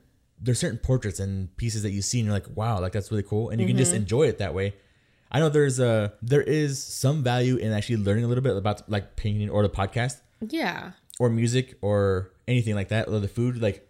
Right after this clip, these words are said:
Speaker 1: when you know how to cook something and you see somebody make something amazing, you're like, "Wow."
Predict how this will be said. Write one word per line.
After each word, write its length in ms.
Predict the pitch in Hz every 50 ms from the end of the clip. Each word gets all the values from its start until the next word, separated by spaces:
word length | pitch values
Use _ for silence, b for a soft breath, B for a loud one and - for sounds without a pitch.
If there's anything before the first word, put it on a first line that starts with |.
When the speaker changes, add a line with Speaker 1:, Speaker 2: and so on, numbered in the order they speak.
| b b b b _ _
Speaker 1:
when 180 | - 120 123
you 140 | 131 135 135 135
know 380 | 131 127 131 135 135 143 139
how 260 | 127 113 - 127 123 131
to 60 | 131
cook 160 | - 156 143
something 280 | - 165 156 165 170 -
and 100 | 98 113
you 60 | 113
see 200 | 107 - - 139
somebody 280 | 127 - 131 120 117 117
make 200 | 107 110 113 110
something 400 | - 139 123 123 117 110 101 98 - _ _
amazing, 500 | - 104 101 98 104 127 147 117 104 98 101
you're 80 | 104
like, 160 | 104 98 98
"Wow." 340 | 101 117 127 113 101 92 -